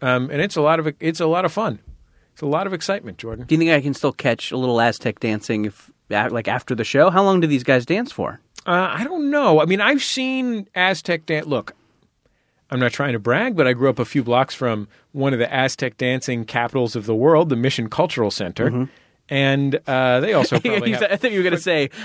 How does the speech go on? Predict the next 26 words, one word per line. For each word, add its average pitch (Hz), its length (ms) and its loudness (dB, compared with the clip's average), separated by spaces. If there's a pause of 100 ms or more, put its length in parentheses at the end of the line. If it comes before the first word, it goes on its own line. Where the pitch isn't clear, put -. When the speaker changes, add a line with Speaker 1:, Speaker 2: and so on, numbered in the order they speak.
(120)
Speaker 2:
"I, 139 260 4
uh, 127 140 4
grew 160 160 2
up 160 80 -4
from 147 140 0
one 139 140 2
of 123 80 -4
the, 113 340 -4
uh, 104 320 -4
one 123 120 -10
of 117 40 -8
the - 100 -6
Aztec 139 440 -2 (100)
dancing, 123 600 0 (320)
uh, 98 420 0
um, 104 460 -4 (460)
uh, 120 120 2 (160)
what 139 220 2
Speaker 1:
Capitals 123 380 -2
of 120 60 -6
the 175 60 2
Speaker 2:
capitals 165 380 2
Speaker 1:
world. - 20 -4
Speaker 2:
of 147 60 -4
the 156 80 4
world, 160 340 4